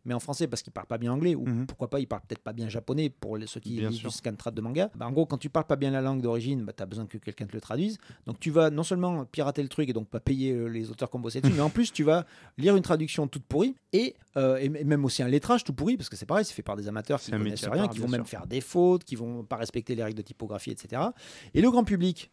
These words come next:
Speaker 1: qui prend l'habitude de ça, bah, finalement, il s'habitue à, à ne pas, enfin, à se contenter de peu.
Speaker 2: De cette médiocrité,
Speaker 1: C'est,
Speaker 2: ouais.
Speaker 1: c'est, bah, ça, c'est le problème de, de, du scantrad. Alors, il y en a qui sont très bons, et d'ailleurs, au sein même de macma, on a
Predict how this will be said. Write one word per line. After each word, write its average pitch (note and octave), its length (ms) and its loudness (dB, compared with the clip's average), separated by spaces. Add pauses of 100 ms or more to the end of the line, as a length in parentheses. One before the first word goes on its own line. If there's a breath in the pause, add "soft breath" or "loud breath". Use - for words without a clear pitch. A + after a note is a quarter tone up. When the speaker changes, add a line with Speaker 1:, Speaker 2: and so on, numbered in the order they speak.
(140)
Speaker 1:
qui - 120 -10
prend - 160 -2
l'habitude G3 400 2
de C3 80 2
ça, B3+ 220 -2 (360 soft breath)
bah, D3+ 60 -6
finalement, F#3 240 4
il G#3+ 80 4
s'habitue G#3+ 500 4
à, C3+ 560 2
à C3 140 -4
ne C#3+ 100 4 (240)
pas, G#3 380 4 (160)
enfin, C#3+ 160 -4
à C3+ 80 -2
se E3+ 100 0
contenter F3 420 0
de F#3 120 4
peu. F3+ 240 -6
Speaker 2:
De A#2 80 4
cette A#2 260 2
médiocrité, B2 500 2
Speaker 1:
C'est, C#3+ 80 6
Speaker 2:
ouais. A2 80 4
Speaker 1:
c'est, D#3 220 -2
bah, B2 60 0
ça, G3 140 -4
c'est - 120 -2
le E3+ 60 -6
problème E3 320 2
de, B2+ 200 2
de, A#2+ 160 -4
du C3 120 -4
scantrad. D3 360 -2
Alors, A#2+ 140 4
il A#2 40 0
y A#2+ 40 2
en C3+ 60 0
a D3 40 2
qui - 80 -8
sont - 80 -2
très - 140 0
bons, G3+ 140 4
et C#3 80 2
d'ailleurs, C3 340 2
au B2+ 60 -6
sein C#3+ 100 0
même C#3 160 2
de B2+ 60 2
macma, A#2 300 2
on C#3 120 4
a A2 80 -2